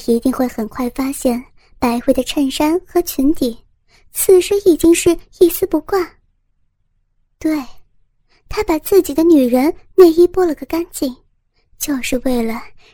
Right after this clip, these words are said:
让她好好享受。一曲终了，李健看见他俩站在舞池里头，没有回来的意思。白薇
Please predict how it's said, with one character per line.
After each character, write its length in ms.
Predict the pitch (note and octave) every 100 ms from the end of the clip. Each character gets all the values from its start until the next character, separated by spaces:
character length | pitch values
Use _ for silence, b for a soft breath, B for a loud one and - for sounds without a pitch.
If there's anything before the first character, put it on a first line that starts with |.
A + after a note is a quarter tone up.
| _
让 240 | - F#4+
她 280 | - F#4+ G4 -
好 240 | - D4 A3
好 180 | - C#4
享 220 | - B3
受。 260 | - - F4 - _ _ _ _ _ _ _ _ _ _ _ _ _ _ _ _
一 200 | - B3
曲 200 | A#3 - A3+
终 280 | C4+ C#4
了， 260 | C#4+ - - _ _ _ b b -
李 180 | F4 D#4
健 180 | F#4 F4
看 220 | - F4
见 160 | D#4
他 240 | D4+ E4+ E4+
俩 240 | D4+ A#3+ b b
站 160 | - F4
在 160 | F4
舞 160 | D4 A3+
池 220 | - B3
里 180 | D#4 C#4
头， 220 | - D3 - _ _ _
没 140 | F4+ G4+
有 80 |
回 260 | D4+ B3 A#3+
来 100 | D4+
的 80 | F4+
意 200 | E4 C4+
思。 220 | A#3 - - _ _ _ _ _ _ _ _ _ _
白 260 | - A#3 B3
薇 320 | C4 C4+ D4+